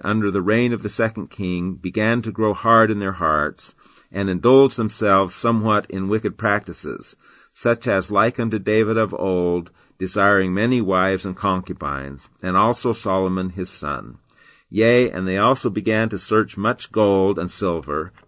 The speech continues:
and began to be lifted up somewhat in pride." In the sermon that follows,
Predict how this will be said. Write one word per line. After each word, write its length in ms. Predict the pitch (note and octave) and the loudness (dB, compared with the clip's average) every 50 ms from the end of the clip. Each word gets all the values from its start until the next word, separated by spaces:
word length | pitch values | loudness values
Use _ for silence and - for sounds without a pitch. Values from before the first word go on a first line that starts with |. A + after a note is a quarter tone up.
| _ _ _ _ _ _ | _ _ _ _ _ _
and 160 | - G2+ F#2+ | -6 -2 -2
began 460 | F2+ F2+ - A2+ A2+ A#2 A#2+ A#2+ B2 A#2+ | -2 0 0 0 2 2 2 2 0 -2
to 120 | A#2+ - | -4 -4
be 240 | - A2 A2 A2 G#2 | -2 0 0 2 2
lifted 420 | G2 A2 C3 - - - B2 G2+ | 2 0 0 -2 -2 -4 -2 0
up 200 | G2 G2+ F#2+ - | 0 0 -2 -2
somewhat 480 | - - G#2 G2+ G2+ F#2+ G2 G2 F2+ - | -6 -6 -4 -4 -4 -4 -4 -4 -4 -4
in 140 | F#2 F#2 F#2 | -6 -6 -6
pride." 600 | - - G2 E2+ D#2 C#2+ B1+ A1+ G#1 A#1 A1+ - _ _ _ _ _ _ _ _ _ _ _ _ _ _ _ _ _ | -6 -4 -2 -2 -2 -2 -4 -6 -10 -14 -18 -20 _ _ _ _ _ _ _ _ _ _ _ _ _ _ _ _ _
In 200 | A#2 D3+ F#3 G#3+ | -4 -2 0 0
the 60 | G#3 | -2
sermon 440 | F#3 - - D3 C#3+ C3 B2 A2 G#2 | -2 -2 0 2 2 4 2 2 0
that 160 | G2 - - | -2 -6 -8
follows, 720 | - - G#2 G#2 F2+ D2+ B1 A1+ A#1 C#2+ F#2 - - - | -6 -2 0 2 2 0 0 -4 -6 -6 -8 -8 -12 -16